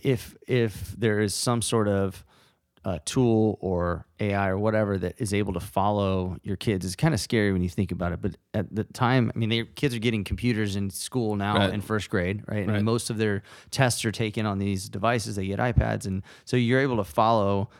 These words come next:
Speaker 1: the learning pattern of these children, understand how they're performing. But what if the curriculum starts to adapt based on, uh, you know, a
Speaker 2: Hundred percent.
Speaker 1: learning disability you have or something you show passion in? And if that's,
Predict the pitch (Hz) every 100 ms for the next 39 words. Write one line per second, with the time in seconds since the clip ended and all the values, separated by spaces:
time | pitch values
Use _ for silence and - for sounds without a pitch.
0 | _ 113 117 110 101 107 98 98 92 90
1 | - 107 92 92 92 - - 110 104 -
2 | 104 101 98 98 - 107 104 95 - -
3 | 101 98 98 104 - - _ 117 110 104
4 | - - 117 123 120 110 113 110 101 107
5 | 104 101 101 - 95 - - 98 - 95
6 | 90 82 - - - 92 - 101 92 92
7 | - - - - 87 - - - 113 120
8 | 113 101 101 92 107 98 95 101 139 127
9 | 95 90 104 98 95 - - 120 104 113
10 | 101 - 90 - 98 110 - 92 87 90
11 | - 104 101 - 117 - -